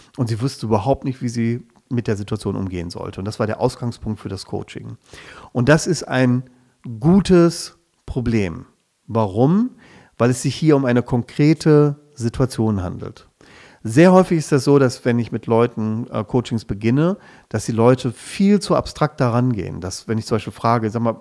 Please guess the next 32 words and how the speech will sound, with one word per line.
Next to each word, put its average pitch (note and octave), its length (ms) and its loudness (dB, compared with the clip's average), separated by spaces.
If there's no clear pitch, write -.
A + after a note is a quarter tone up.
was A2 200 -6
willst D3 220 -2
du C3+ 60 -4
denn A#2+ 160 -2
gern A#2+ 220 -2
verändern? D3 580 -2
Was G#2 260 -8
ist - 160 -10
denn A#2 80 -2
dein G#2+ 200 0
Begehr?“, G#2+ 380 0
dass A#2+ 160 -2
sie A2 80 -8
sagen, G2+ 280 -4
„Ja, A#2+ 160 -2
ich A#2+ 120 -6
will B2+ 80 -2
irgendwie A#2+ 260 -8
glücklicher G#2 500 -8
werden G2 340 -14
oder G#2 100 -4
ich A2 140 -8
will C3 80 -4
erfüllter G#2+ 680 -6
sein F2 360 -16
oder G2 80 -6
ich G#2 60 -6
möchte A#2+ 180 -4
mehr A#2 160 0
Geld A2+ 420 -4
verdienen G#2 500 -10
oder, G#2 300 -4